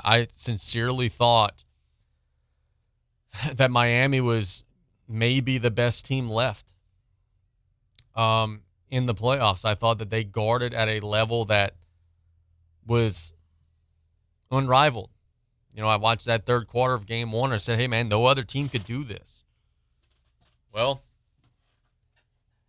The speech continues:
turns out I might have been a little bit wrong <laughs> on that one. Boston goes into Miami last night and just dominates, one twenty-seven to one oh two.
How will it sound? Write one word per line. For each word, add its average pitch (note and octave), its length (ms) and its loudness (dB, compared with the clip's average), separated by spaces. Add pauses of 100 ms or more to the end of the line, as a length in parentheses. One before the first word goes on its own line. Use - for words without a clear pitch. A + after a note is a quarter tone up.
(140)
turns C#3 200 2
out D#3 140 6
I C#3+ 60 8
might D3 160 6
have C3 100 0
been C#3+ 220 0
a B2+ 40 0
little D3 140 4
bit C3+ 160 -2
wrong B2+ 360 4
<laughs> G#2 40 -4
on F#2+ 80 -10 (160)
that - 280 2
one. B2 300 4 (560)
Boston C#3+ 460 2
goes C#3 240 2
into C#3 180 0
Miami C3 540 2
last A#2+ 380 2
night B2 260 0
and A2 180 -4
just G#2 380 -2 (200)
dominates, G#2+ 680 2
one A2+ 400 -2
twenty-seven A#2 800 -2
to G#2 120 -8
one G#2+ 300 -6
oh G#2 140 -4
two. G#2 480 -6